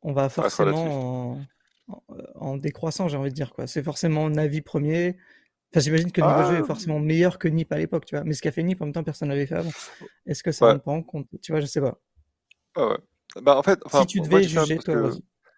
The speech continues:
Speaker 2: parce que dé-, déjà, la pro-, celle que je mettrais en S tier, c'est Liquid. En fait, c'est, c'est pour ça, euh, le, le truc. En fait,
Speaker 1: Ah ouais.
Speaker 2: pas en termes de temps, mais en fait, en termes de niveau de jeu,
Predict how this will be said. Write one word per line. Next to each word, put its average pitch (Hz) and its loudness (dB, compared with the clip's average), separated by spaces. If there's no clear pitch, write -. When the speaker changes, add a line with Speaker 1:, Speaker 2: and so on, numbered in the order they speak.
Speaker 2:
parce 131 -2
que 139 2
dé-, 135 0
déjà, 143 4
la 131 4
pro-, - -8
celle 143 -4
que 123 -8
je 117 -6
mettrais 117 -6
en 117 2
S - -6
tier, 123 0
c'est - -12
Liquid. 117 -8
En 107 -8
fait, 123 -2
c'est, - -14
c'est - -20
pour - -18
ça, 113 -2
euh, 95 0
le, 95 -12
le 98 -8
truc. - -12
En 123 -6
fait, 156 4
Speaker 1:
Ah 147 -6
ouais. 190 -4
Speaker 2:
pas 160 8
en 170 2
termes 147 -2
de 120 -6
temps, 151 0
mais 120 -4
en 120 0
fait, 165 -2
en 113 -6
termes 131 -4
de 101 -4
niveau 120 -8
de 95 -16
jeu, 101 -12